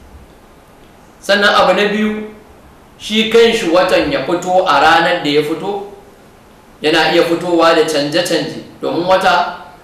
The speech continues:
yadda yake ha-, ake haihuwar shi yake fitowa ya bayyana, kaman jariri ne.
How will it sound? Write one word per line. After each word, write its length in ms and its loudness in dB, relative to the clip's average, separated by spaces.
yadda 260 2
yake 520 2
ha-, 160 -2
ake 320 -2
haihuwar 540 2
shi 220 -2
yake 320 0
fitowa 560 2
ya 80 2
bayyana, 480 0
kaman 300 0
jariri 720 0
ne. 100 -10